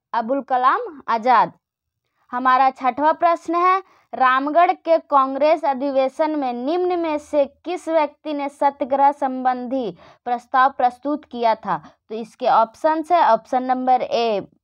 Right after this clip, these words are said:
अबुल कलाम आजाद, बी महात्मा गांधी, सी जेबी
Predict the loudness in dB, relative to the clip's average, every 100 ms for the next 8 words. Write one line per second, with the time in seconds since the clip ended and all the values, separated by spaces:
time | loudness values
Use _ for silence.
0 | _ _ _ _ _ -10 -2 -2 0 2
1 | 2 2 0 -2 2 2 2 -2 _ _
2 | -8 -4 -2 -2 -4 -4 -6 0 0 2
3 | 2 2 -2 -6 -8 _ -2 -2 -2 -2
4 | -2 0 0